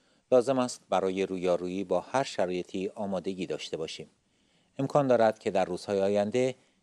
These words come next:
این بیماری به اوج خود نزدیک شود." در خراسان جنوبی، دبیر ستاد دانشگاهی کرونا گفت: روند موارد بستری و ابتلا به کرونا در استان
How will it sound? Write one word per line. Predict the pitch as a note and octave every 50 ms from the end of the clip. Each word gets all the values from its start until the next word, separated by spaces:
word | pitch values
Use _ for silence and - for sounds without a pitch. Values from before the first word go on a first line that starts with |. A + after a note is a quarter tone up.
| _ -
این | E3 D#3+ D3
بیماری | B2 B2+ A2+ G#2 G#2 G2+ G#2 G#2 G#2+
به | G2+ A2 A2 - -
اوج | - C3+ A#2+ - - A2
خود | - - G2 F#2+ F#2 - - - G#2+
نزدیک | A2 G#2 G2 - - E2+ - -
شود." | - D2+ C#2+ D2 - _ - _ _ _ _ _ _ _ _ _ _ _ _ _ _ _ _ -
در | A#2 A#2
خراسان | - - - B2+ C3 - - E3 D#3+ D3+
جنوبی، | - A2+ G2+ G2+ G2 F#2+ G#2 G#2 G#2+
دبیر | G2 - F#2 F2+ F2+ F#2 F2+ G2
ستاد | - - - - - F#2 F2 F#2 F2
دانشگاهی | - F#2 F2+ F2 E2 - - G2+ A2 C3+ D3
کرونا | C#3+ - - G2 F2+ E2 D#2+ D2+ D2+
گفت: | - G2 G#2 A2+ - - - _ _ _ _ _ _ _ _ _ _ _ _ _ _ _ _ _ _ _ _ _ _ _ _ _ _ _ -
روند | A#2 A#2 A#2 D3 E3+ E3 E3
موارد | E3 D#3+ D3 B2+ G2+ F#2+ G2 F#2 F#2+ F#2 G2+ F2
بستری | F#2 F2+ - - - G2 G2 B2 C#3+
و | D#3
ابتلا | D3 B2+ - - A2+ G2+ G2+
به | F#2 G2
کرونا | - - - F#2 F2 F2 F2 F2
در | E2+ - F2 F2
استان | E2+ F#2 - - - A#2+ A#2 A#2 -